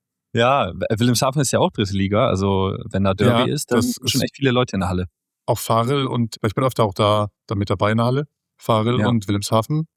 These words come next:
Speaker 2: oder Farel und Aurich, auch immer brisant.
Speaker 1: Ja, sehr gut. So, und jetzt, du hast gerade gesagt, du bist richtig ungeduldig, du willst zum
Speaker 2: Ah,
Speaker 1: Thema
Speaker 2: endlich.
Speaker 1: kommen.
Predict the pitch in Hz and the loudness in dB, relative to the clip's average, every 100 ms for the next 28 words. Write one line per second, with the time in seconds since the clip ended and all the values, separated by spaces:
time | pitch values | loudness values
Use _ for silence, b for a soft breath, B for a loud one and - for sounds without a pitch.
0 | _ 113 95 92 110 101 101 101 107 104 | _ -2 0 0 0 0 0 0 0 0
1 | 147 - - _ _ _ _ 139 120 - | -2 -4 -14 _ _ _ _ -4 -4 -2
2 | 113 123 123 139 135 104 - _ _ _ | 0 0 0 0 0 0 -6 _ _ _
3 | _ _ - 104 - _ _ _ _ _ | _ _ -4 -4 -4 _ _ _ _ _
4 | - 92 92 90 - _ _ _ - 131 | -6 -4 -2 -6 -10 _ _ _ -2 2
5 | 131 143 - - 117 131 135 127 120 110 | 4 2 0 -8 -2 -2 0 0 2 2
6 | 120 113 110 - 113 107 113 107 110 107 | 0 0 -2 -2 -2 0 0 2 0 0
7 | 101 - 104 - 110 107 113 107 104 101 | -2 -2 -2 0 2 4 2 2 2 2
8 | 113 | 0